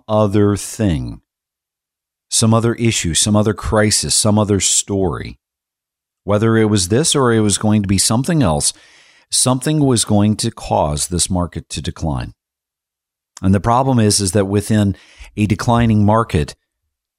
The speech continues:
we are told, "Well, it's too late. You can't sell now. You've lost too much." Just a few episodes ago, I told about a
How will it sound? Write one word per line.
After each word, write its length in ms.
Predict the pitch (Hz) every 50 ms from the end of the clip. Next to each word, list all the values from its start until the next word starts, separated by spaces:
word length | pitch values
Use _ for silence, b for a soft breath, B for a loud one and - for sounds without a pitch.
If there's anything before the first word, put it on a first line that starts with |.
| _ _ _ _ _ _ _ _ _ _ _ _
we 160 | 95 95 92
are 140 | 95 95 90
told, 600 | - - 113 110 101 90 73 60 55 - _ _ _ _ _ _ _ _ _ _ _ _ _ _ _ _ _ _ _ _ _ _ _ -
"Well, 160 | 90 92 98
it's 160 | 92 - -
too 260 | - - - 113 110
late. 360 | 110 110 107 85 67 - - -
You 80 | 76
can't 240 | - - 90 92 90
sell 240 | - - 101 82 80
now. 340 | 73 65 58 55 53 55 - _ _ _ _ _ _ _ _ _ _ _ _ _ _ _ _ _ _ _ _ _ _ _ -
You've 160 | 101 95 92
lost 380 | 98 104 110 131 135 - -
too 100 | - 147
much." 360 | 127 113 - - - - - _ _ _ _ _ _ _ _ _ _ _ _ _ _ _ _ _ _ _ _ _ _ _ _ -
Just 200 | 95 101 - -
a 60 | 95
few 200 | - 113 110 107
episodes 540 | 110 113 - - - - 107 98 95 82 87
ago, 280 | 85 - 104 101 98 98
I 80 | 90
told 260 | 87 - - 104 101
about 280 | 98 82 98 92 90 85
a 120 | 82 78